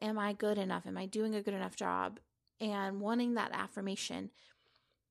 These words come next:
Don't put your type one in the position to be the decider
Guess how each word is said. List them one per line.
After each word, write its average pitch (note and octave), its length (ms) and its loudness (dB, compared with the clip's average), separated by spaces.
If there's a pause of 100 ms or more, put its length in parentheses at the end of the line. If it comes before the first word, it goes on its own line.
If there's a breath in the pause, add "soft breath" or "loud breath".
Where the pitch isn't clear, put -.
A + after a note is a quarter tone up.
(460)
Don't C4 380 4 (260)
put - 240 0
your A#3 160 4
type G#3+ 300 -4
one G#3 280 0
in G#3+ 280 0
the G#3 100 -2
position G3 560 -4
to G#3+ 100 -8
be G3+ 120 -6
the F#3 120 -4
decider G3 640 0